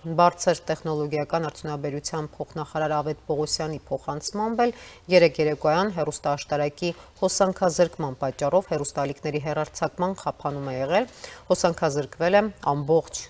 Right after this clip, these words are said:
հանրային մուլտիպլեքսը։ Ավելի ուշ, ը, հիշեցնեմ, հեռարձակումը վերականգնվել է։ Թուրքիայի Կարս քաղաքի Ուչլեր թաղամասում էլ ավերվում են հայկական պատմական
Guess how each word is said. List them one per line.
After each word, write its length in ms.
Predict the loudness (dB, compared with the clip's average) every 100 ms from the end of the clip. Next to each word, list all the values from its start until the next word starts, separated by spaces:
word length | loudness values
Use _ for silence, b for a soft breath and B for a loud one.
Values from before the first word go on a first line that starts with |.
| -6
հանրային 500 | -4 0 0 0 -2
մուլտիպլեքսը։ 800 | -6 -8 -8 -4 -2 -2 -4 -6 -6 B B B B B
Ավելի 380 | 6 8 6 4
ուշ, 220 | 0 0 -2 -4
ը, 160 | -2 0
հիշեցնեմ, 600 | -2 -4 -6 -6 -4 -2 -4
հեռարձակումը 800 | -4 -4 -4 -6 -10 -8 -6 -4
վերականգնվել 720 | -6 -6 -6 -8 -8 -6 -6
է։ 40 | -8 -12 -20 -20 -20 _ _ _ _ _ _ _ _ _ _ _ B B B B B B B B B B B -20 _
Թուրքիայի 460 | -2 -2 4 4 4 4
Կարս 320 | 6 6 4
քաղաքի 640 | 2 4 6 6 4 0 0 0 -4 -6
Ուչլեր 480 | -6 -4 0 4 4
թաղամասում 680 | 2 0 2 2 -2 -4 0
էլ 140 | 0 0 -4 0
ավերվում 560 | 2 2 0 -2 -4
են 80 | -2 -4 -6
հայկական 520 | -4 0 -2 -2 -4
պատմական 760 | -2 -4 -2 -6 -4 0 0 0